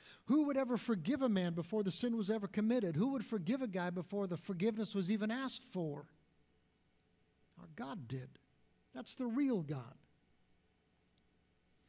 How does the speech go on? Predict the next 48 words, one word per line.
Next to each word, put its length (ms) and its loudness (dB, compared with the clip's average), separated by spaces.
But 100 -20
that's 260 -8
not 140 0
how 80 2
we 160 0
view 200 0
God, 280 -6
is 180 0
it? 180 -12
It's 120 -16
not 140 -8
how 120 -4
we 100 -2
treat 360 -4
God. 240 -6
We 120 -6
treat 220 -4
him 80 -4
like 220 -6
the 100 -4
angry 260 -2
Santa, 440 -4
the 80 -6
grumpy 420 -2
old 220 -2
man 200 -2
in 120 -2
the 80 -4
sky, 480 -6
looking 360 0
for 140 -4
someone 340 -4
having 300 -2
fun 300 -4
or 80 -2
sinning 380 -2
and 160 -6
so 160 -2
we 100 4
can 140 0
sit 360 -2
on 180 -4
him. 140 -12
Or 100 -6
this 220 -2
is 100 -2
even 240 -2
worse. 580 -6